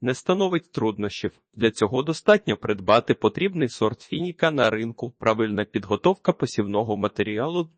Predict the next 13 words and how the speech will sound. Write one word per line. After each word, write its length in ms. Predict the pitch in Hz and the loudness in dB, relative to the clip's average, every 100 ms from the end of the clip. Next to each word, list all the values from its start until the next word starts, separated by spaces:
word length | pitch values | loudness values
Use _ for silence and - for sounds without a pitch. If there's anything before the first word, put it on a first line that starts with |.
| - | -4
дотримання 680 | 117 113 - 117 104 101 101 | 0 0 0 -2 -2 -4 -6
температурного 960 | - 101 - 82 - 110 104 107 104 | -6 -6 -6 -4 -2 -2 -4 -6 -4
режиму 500 | 104 107 110 107 107 127 | -4 -4 -2 -2 0 -2
і 80 | |
поливу 420 | 113 110 117 127 107 | 2 0 0 -2 -2
дозволяє 580 | 107 98 101 131 135 | -2 -2 0 0 0
пальмі 420 | 127 117 107 101 107 | 2 4 4 0 -6
швидко 440 | - 113 - 117 | -2 -2 0 -2
вкоренитися 840 | - - 110 107 165 - - - - | -2 -2 -2 0 -4 -4 -6 -6 -6
і 80 | 120 | -4
нарощувати 760 | 113 104 113 - 110 104 - | -2 0 -2 -4 -2 0 0
зелену 440 | 104 104 113 147 120 | -2 0 0 0 -2
масу. 460 | 107 110 - 107 | 0 0 0 -12